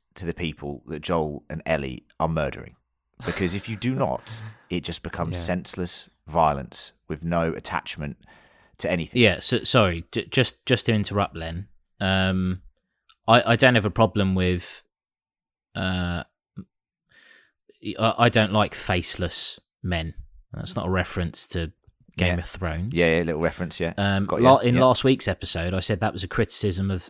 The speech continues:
Speaker 3: of mine, that when we had these raiders,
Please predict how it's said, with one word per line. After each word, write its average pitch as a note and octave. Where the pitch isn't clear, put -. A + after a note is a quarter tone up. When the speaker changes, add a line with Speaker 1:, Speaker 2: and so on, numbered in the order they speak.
Speaker 3:
of F2+
mine, F#2+
that F#2
when G2+
we F#2
had G2
these F#2+
raiders, F#2+